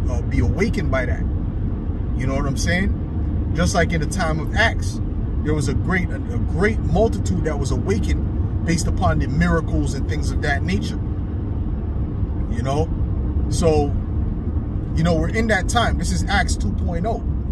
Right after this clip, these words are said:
So it's a very similar situation, because even in the time of, of Paul, the, the, the, the Israelites were facing a great persecution.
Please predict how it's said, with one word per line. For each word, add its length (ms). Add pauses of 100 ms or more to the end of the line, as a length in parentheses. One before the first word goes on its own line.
(580)
So 360
it's 220
a 40
very 240
similar 380
situation, 680
because 480 (460)
even 320
in 100
the 60
time 340
of, 180
of 140 (140)
Paul, 340
the, 140
the, 160
the, 640
the 80
Israelites 480
were 100
facing 400
a 80
great 380
persecution. 720